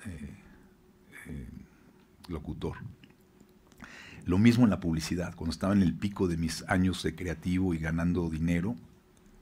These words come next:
me, me vomitó la publicidad. O sea, me estaba llenando los bolsillos, pero me estaba vaciando el alma tremendamente. Estaba muy deprimido.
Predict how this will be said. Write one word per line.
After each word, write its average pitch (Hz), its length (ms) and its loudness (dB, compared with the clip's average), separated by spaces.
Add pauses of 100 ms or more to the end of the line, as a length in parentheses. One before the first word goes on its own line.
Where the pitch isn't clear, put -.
(140)
me, 82 420 -6
me 80 280 -4 (160)
vomitó 82 460 0
la 85 160 -2
publicidad. 80 560 -10 (300)
O - 20 -12
sea, 82 220 -8
me 80 120 -6
estaba 92 400 2
llenando 87 320 2
los 85 160 0
bolsillos, 90 460 -2
pero 80 180 -2
me 78 60 -2
estaba 87 260 -4
vaciando 85 480 -2
el 82 120 -4
alma 85 320 -4
tremendamente. 80 640 -4
Estaba 92 180 -6
muy 87 160 2
deprimido. 82 480 -4